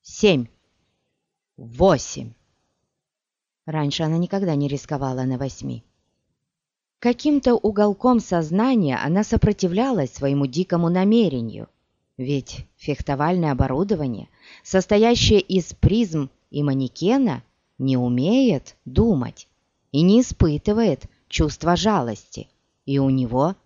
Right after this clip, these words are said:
самое настоящее оружие. Оно может искалечить и даже убить. Лучшие фехтовальщики империи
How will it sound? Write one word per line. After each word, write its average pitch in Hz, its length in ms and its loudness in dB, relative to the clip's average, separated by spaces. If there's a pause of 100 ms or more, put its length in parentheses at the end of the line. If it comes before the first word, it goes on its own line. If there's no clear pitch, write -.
(300)
самое 147 540 0
настоящее 175 880 -2
оружие. 147 560 -4 (320)
Оно 190 260 4
может 208 380 4
искалечить 160 840 0 (320)
и 127 140 -4
даже 135 480 -4 (220)
убить. 156 640 -2 (600)
Лучшие 247 640 0
фехтовальщики 220 960 -2
империи 202 800 0